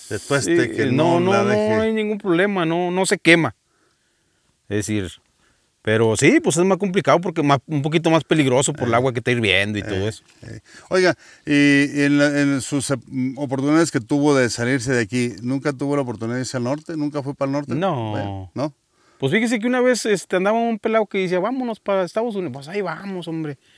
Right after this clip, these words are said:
Speaker 2: Me dice mi esposa, "¿Qué vas a hacer, hombre?". Pues
Speaker 1: Ah, ya
Speaker 2: déjame
Speaker 1: estaba casado
Speaker 2: caldo.
Speaker 1: usted.
Speaker 2: Sí, ya estábamos casados.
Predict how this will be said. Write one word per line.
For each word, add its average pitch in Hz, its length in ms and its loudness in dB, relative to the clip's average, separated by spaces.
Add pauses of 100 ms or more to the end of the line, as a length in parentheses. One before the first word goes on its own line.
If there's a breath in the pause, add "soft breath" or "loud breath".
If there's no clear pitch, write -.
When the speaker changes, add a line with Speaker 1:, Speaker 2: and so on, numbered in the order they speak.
(280 soft breath)
Speaker 2:
Me 104 120 0
dice 104 200 -2
mi 104 80 -4
esposa, 98 320 -10
"¿Qué 113 120 -14
vas 131 220 -10
a 123 40 -10
hacer, 107 280 -8
hombre?". 113 200 -14
Pues 127 140 -4
Speaker 1:
Ah, 135 60 6
ya 131 80 4
Speaker 2:
déjame 127 240 2
Speaker 1:
estaba 127 60 2
casado 123 240 0
Speaker 2:
caldo. 127 120 0
Speaker 1:
usted. 120 300 -4
Speaker 2:
Sí, 107 340 0
ya 185 80 2
estábamos 110 380 -4
casados. 127 500 -10